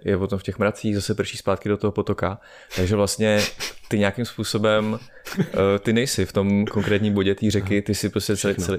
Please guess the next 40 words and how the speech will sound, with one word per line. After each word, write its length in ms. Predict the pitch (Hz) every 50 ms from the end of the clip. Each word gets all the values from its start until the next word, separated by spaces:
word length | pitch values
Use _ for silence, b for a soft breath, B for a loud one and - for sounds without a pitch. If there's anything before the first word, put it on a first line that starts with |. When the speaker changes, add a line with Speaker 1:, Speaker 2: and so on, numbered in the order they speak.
| -
Speaker 1:
celý 200 | - - 110 101
ten 140 | 95 110 110
proces. 440 | 110 113 113 - - 82 - - - - _
T-, 100 | - 95 - - 92 92 92 90 B B B -
eh, 100 | - -
jako 200 | 110 104 - 139
jo, 120 | 107 98 101
prožíváme 440 | - 110 98 101 107 107 107 110 104
to 120 | - 107
z 40 | 107
nějakého 300 | 104 95 - - 113 117
místa, 480 | 113 104 95 - - 92 90 95 - B B B B B B B B -
ale, 520 | 95 98 101 101 101 104 104 104 107 107 - - - - - -
eh, 40 | 104
tím, 240 | - - - 113 104
že 80 | 107
se 180 | 101 - 107 104
s, 140 | - - - 90 90 - - -
s 140 | 107 - -
tím 100 | 110 107
místem 260 | 107 - - 113 104
identifikujeme, 540 | 104 101 98 - - - 98 - 110 110 107
to 80 | 98
se 120 | - - 107
stalo 240 | - - 101 104 98
prostě 220 | 104 104 - 110
tím, 160 | - - 101
že 80 | 104 110
na 60 | 104
to 80 | - 107
koukáme 360 | - 110 95 104 101 101 104
z, 180 | - - - - 101
z 120 | 101 -
téhletý 340 | - - 107 110 101 - -
konkrétní 460 | - - 113 104 - 110 107 101 -
nějaký, 300 | 107 104 98 - 107 - - - - - -
nějaký 560 | - - - - 104 104 98 - - 107 98 - -
jako 200 | 92 98 117 107
kamerky, 560 | - 104 101 104 98 92 - - 110 101 123 B B B B B B B B B B B -
ale, 460 | - 95 98 101 98 98 101 - -